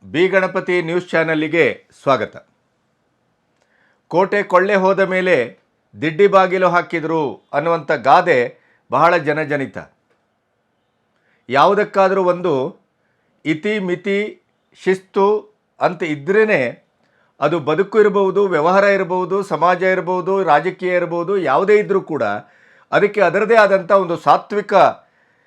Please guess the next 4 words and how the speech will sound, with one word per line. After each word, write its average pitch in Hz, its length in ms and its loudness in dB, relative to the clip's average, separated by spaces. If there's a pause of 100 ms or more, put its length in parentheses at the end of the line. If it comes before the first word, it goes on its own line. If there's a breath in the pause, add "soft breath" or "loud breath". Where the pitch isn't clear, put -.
(160)
ನೆಲೆಗಟ್ಟು 202 680 0
ಮತ್ತು 185 280 -2
ಚೌಕಟ್ಟು 180 580 -2
ಇರುತ್ತೆ. 113 460 -6